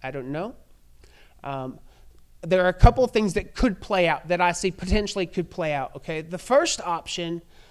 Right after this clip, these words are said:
um, the first possibility is, uh, World War Three.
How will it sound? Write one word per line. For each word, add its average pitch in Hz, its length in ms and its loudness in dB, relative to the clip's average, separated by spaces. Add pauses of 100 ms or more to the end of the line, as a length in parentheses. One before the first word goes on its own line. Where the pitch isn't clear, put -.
(240)
um, 143 460 -2 (680)
the 180 100 -8
first 233 360 -2
possibility 160 800 0 (880)
is, 165 340 4
uh, 147 280 0
World 180 240 2
War 175 160 0
Three. 175 400 -6